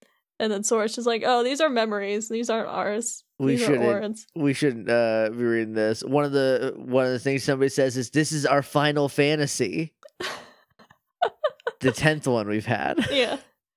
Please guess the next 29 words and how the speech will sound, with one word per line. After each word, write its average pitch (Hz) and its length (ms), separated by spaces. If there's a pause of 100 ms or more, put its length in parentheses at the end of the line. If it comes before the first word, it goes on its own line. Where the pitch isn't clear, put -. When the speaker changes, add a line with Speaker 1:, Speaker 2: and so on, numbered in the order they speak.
(260)
Speaker 1:
"This 240 200
is 254 60
our 226 100
tenth 262 300
Final 233 320
Fantasy." 214 600 (200)
Speaker 2:
<laughs> - 180
We 143 320
only 151 220
got 139 240
ten 143 240
shots 131 400
at 101 80
this 131 180
Final 127 340
Fantasy. 135 680
<laughs> - 40 (1300)
Speaker 1:
And 240 380
Sora's 247 380
just 254 160
like, 269 180
"Yeah, 269 300
all 247 160
these 247 160
memories 233 400
belong 214 380
in 214 100
Orin's 208 380
heart." 240 340